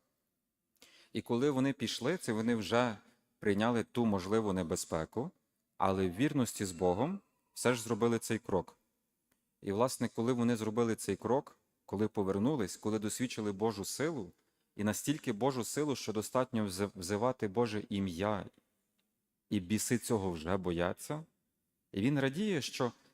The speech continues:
це пізнали ті, які насправді не були на тих всіх вишколах, не були на тих всіх, скажімо, сучасною мовою,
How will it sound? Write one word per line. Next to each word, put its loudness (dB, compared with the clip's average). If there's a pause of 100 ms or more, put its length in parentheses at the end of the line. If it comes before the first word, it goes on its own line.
(140)
це -2
пізнали 0
ті, -4
які -4
насправді -2 (580)
не 4
були 2
на 4
тих -4
всіх -2
вишколах, 0 (1600)
не 2
були 0
на 0
тих -4
всіх, -6 (120)
скажімо, 0
сучасною 0
мовою, 2